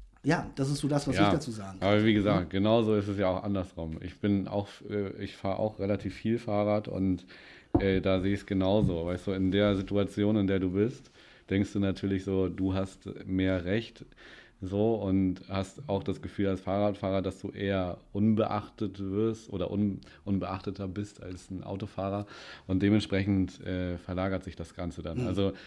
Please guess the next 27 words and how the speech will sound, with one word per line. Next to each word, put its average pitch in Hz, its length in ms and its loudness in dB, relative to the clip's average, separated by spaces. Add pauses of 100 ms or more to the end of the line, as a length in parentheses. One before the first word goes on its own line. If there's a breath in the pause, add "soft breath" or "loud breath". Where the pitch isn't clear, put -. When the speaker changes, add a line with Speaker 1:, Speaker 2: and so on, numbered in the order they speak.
(160 loud breath)
Speaker 2:
du 87 80 -10
könntest 101 240 0
das 104 160 -4
genau 113 400 6
dasselbe 107 460 4
erzählen, 107 460 2
bis 101 220 -2
auf 98 340 -2
die 92 160 -4
Kraft - 520 -6
deines 92 280 0
Autos 107 540 -2
und 95 120 -4
Speaker 1:
Ja. 85 100 -2
Speaker 2:
die 95 80 2
Stärke, 101 440 -2 (460 loud breath)
äh, 98 360 0 (680)
auf 98 160 -8
die 101 120 -2
andere, 92 480 0 (120)
äh, 87 420 -4 (200)
Partei 87 400 -6
sozusagen 80 680 -10 (600 loud breath)
und 82 140 -6
Fußgänger 85 480 -8
sowieso. 85 480 -8
Speaker 1:
Ja. 117 180 -4